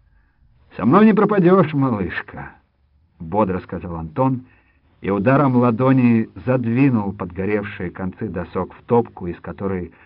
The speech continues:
в темный потолок шуганул косяк искр. «Ой, как бы пожара не было», — испугалась Зоська.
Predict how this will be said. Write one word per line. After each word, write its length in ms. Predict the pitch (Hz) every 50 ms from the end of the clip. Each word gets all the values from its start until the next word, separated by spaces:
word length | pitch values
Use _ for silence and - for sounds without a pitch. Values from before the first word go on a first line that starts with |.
| _ _ _
в 120 | - - -
темный 340 | - 117 113 104 95 87 85
потолок 640 | - - 95 85 80 85 107 123 - - - - _ _ _ _ _ _ _ _ _
шуганул 600 | - - - 87 87 82 90 87 98 107 107 104 104
косяк 520 | 104 - 76 - - - 92 85 - - -
искр. 480 | - - - - - - - 73 69 - _ _ _ _ _ _ _ _ _ _ _ _ _ _ _ _ _ _ _ _ _ _ _ _ _ _ _ _ _ _ _ _ _ _
«Ой, 240 | - 107 120 113 95
как 160 | 104 117 113
бы 120 | 110 127 -
пожара 440 | - 151 151 135 117 120 139 147
не 200 | 160 170 170 165
было», — 280 | 131 107 85 76 71 - _ _ _ _ _ _ _ _ _ _ _ _ _ -
испугалась 540 | - - - 98 90 101 95 90 87 87
Зоська. 380 | 87 92 78 - - - -